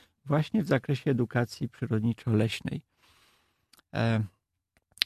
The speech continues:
będą też, m, wręczone nagrody Złotego Jacka.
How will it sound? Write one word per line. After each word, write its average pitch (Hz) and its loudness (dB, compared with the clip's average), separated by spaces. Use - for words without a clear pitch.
będą 139 6
też, - 0
m, 120 6
wręczone 123 4
nagrody 117 2
Złotego 120 0
Jacka. 160 -2